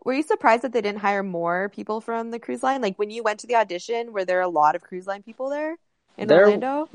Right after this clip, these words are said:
Speaker 2: Well, Melissa was another one that worked on the,
Speaker 1: But it's
Speaker 2: the,
Speaker 1: just the
Speaker 2: the
Speaker 1: two of you, right?
Speaker 2: Yeah,
Speaker 1: That
Speaker 2: and
Speaker 1: got
Speaker 2: then,
Speaker 1: it?
Speaker 2: uh, Lexi worked on the, uh, the cruise line too.
Speaker 1: Right. But
Speaker 2: But
Speaker 1: that's ju-, yeah, not,
Speaker 2: Yeah.
Speaker 1: not right recently. But yeah,
Speaker 2: There
Speaker 1: that's, yeah.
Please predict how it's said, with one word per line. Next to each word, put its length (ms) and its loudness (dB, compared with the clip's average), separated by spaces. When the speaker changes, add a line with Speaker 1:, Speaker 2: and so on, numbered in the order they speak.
Speaker 2:
Well, 500 4
Melissa 420 6
was 120 2
another 260 -2
one 160 -4
that 140 -4
worked 180 -4
on 80 -6
the, 240 -12
Speaker 1:
But 160 2
it's 60 2
Speaker 2:
the, 60 2
Speaker 1:
just 80 -4
the 60 0
Speaker 2:
the 60 -4
Speaker 1:
two 160 8
of 80 0
you, 140 0
right? 260 0
Speaker 2:
Yeah, 320 2
Speaker 1:
That 120 -2
Speaker 2:
and 80 2
Speaker 1:
got 140 6
Speaker 2:
then, 100 0
Speaker 1:
it? 200 -8
Speaker 2:
uh, 260 4
Lexi 460 0
worked 260 -2
on 180 -4
the, 40 -4
uh, 200 -2
the 100 -8
cruise 260 -8
line 220 -6
too. 80 -12
Speaker 1:
Right. 300 -4
But 60 0
Speaker 2:
But 20 4
Speaker 1:
that's 240 4
ju-, 200 -6
yeah, 240 0
not, 200 0
Speaker 2:
Yeah. 160 -2
Speaker 1:
not 340 -4
right 240 -2
recently. 480 -14
But 80 0
yeah, 180 6
Speaker 2:
There 140 0
Speaker 1:
that's, 200 -6
yeah. 260 -6